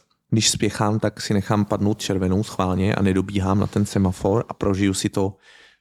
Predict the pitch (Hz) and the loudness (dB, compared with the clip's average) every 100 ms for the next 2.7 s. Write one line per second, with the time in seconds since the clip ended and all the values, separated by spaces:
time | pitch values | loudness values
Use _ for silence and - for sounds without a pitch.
0 | - 110 - 98 110 98 - 90 90 98 | -18 -10 -6 -4 -4 -4 -4 -4 -2 -4
1 | - 101 - - 95 120 120 98 110 - | -2 -4 -4 -4 -4 -2 -2 -2 -2 -4
2 | - - - - - - - | -4 -6 -12 -10 -8 -6 -6